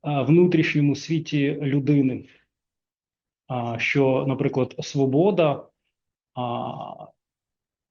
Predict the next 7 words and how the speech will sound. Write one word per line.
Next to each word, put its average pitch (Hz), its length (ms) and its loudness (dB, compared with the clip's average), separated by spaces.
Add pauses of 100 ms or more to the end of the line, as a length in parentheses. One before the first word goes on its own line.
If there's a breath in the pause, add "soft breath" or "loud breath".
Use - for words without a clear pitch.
зусилля, 139 1120 2
свідомість, 135 840 0
воля, 131 480 2
все 156 240 -2
це 151 320 0
виходить 139 540 -2
саме 131 420 -4